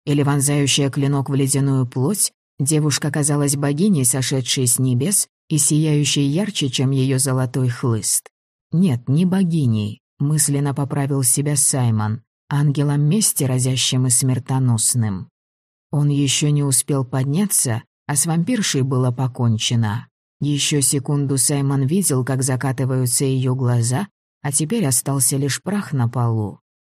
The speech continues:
«Можешь не благодарить». Изабель протянула ему руку. Он даже не взглянул в её сторону, стараясь не стонать, поднялся на ноги. «Зачем ты это сделала?»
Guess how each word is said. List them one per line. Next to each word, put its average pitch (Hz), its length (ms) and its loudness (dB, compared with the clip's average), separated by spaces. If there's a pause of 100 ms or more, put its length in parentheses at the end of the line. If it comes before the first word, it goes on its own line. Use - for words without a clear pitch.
«Можешь 202 640 4
не 180 160 4
благодарить». 165 1040 2 (260)
Изабель 156 480 2
протянула 135 600 0
ему 135 340 2
руку. 113 520 -2 (300)
Он 151 260 4
даже 156 240 2
не 156 120 2
взглянул 160 500 2
в 143 60 -2
её 127 260 2
сторону, 113 680 0 (200)
стараясь 143 560 -2
не 147 140 0
стонать, 160 500 0
поднялся 131 640 0
на 127 200 2
ноги. 113 480 0 (500)
«Зачем 151 480 0
ты 143 140 2
это 135 200 2
сделала?» 131 720 0